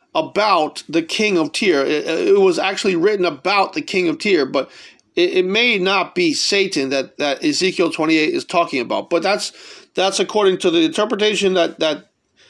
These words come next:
that the writer of this book takes, uh, that, that he believes in. Okay.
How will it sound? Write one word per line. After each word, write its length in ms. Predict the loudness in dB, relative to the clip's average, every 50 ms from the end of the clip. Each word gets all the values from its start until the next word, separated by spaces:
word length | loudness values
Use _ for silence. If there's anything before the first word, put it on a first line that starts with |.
| _ _ _
that 280 | -2 -2 -2 -2 -2 -2
the 320 | 0 2 2 2 2 2 2
writer 260 | 2 4 4 4 2
of 80 | 4
this 180 | 2 0 -2 -2
book 360 | -2 0 0 0 0 -4 -6
takes, 560 | -4 -2 -2 -2 -2 -4 -6 -8 -8 -10 -14 -18 _ _ _ _ _ _ -4
uh, 280 | -2 0 0 0 -2 -4 -8 _ -4
that, 280 | -2 0 0 0 0
that 200 | 0 0 0 0
he 160 | 0 0 0 2
believes 460 | 2 4 4 6 4 4 4 2 0
in. 200 | -2 -4 -6 -12 _ _ _ _ -20 -20 -20 -20 -20 -20 -20 _ _ _
Okay. 360 | -4 -2 0 0 -2 -2 -4